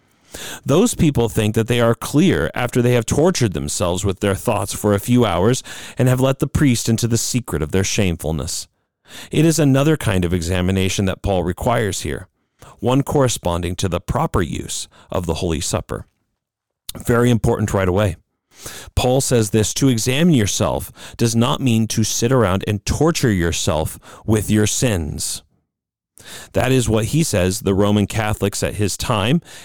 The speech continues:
and I would assume still today, uh, encourage, um, that you are to examine your, your, to confess your sins to the priest. But,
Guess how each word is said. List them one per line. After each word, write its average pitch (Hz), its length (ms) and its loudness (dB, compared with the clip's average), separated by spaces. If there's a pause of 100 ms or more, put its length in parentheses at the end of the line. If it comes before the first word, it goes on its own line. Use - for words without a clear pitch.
and 127 320 -2 (560)
I - 220 -6
would 98 140 0
assume 101 340 -2
still 98 320 -2
today, 120 460 0 (420)
uh, 60 400 -4
encourage, 123 680 2 (220)
um, 101 300 0
that 110 220 0
you 120 120 6
are 110 120 4
to 110 160 0
examine 113 400 2
your, 90 240 2
your, 101 160 2
to - 160 -12
confess - 640 -2 (220)
your 87 140 0
sins 113 400 2
to 107 100 -2
the 85 80 -4
priest. - 500 0 (420)
But, - 300 -6